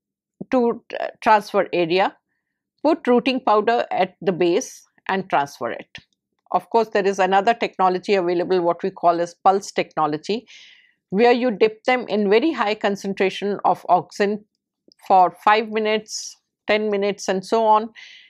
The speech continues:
and then transfer them to the potting mix.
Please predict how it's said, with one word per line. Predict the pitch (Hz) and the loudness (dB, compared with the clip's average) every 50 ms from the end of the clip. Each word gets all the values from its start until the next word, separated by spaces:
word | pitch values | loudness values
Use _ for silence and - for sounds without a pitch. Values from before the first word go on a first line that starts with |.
| _ _ - | _ _ -4
and | - 269 285 247 | -2 0 2 2
then | 269 269 277 269 | 2 2 0 0
transfer | - 247 208 196 196 - - 208 | 2 2 2 2 0 -2 -4 -2
them | 196 - 196 190 190 190 | -2 -2 -2 -4 -2 -4
to | 196 170 | -4 -4
the | - 165 | -4 -4
potting | - - - - - 247 254 233 | -4 -4 -4 -4 -6 -10 -14 -14
mix. | - - - - - - - | -14 -14 -16 -16 -18 -18 -18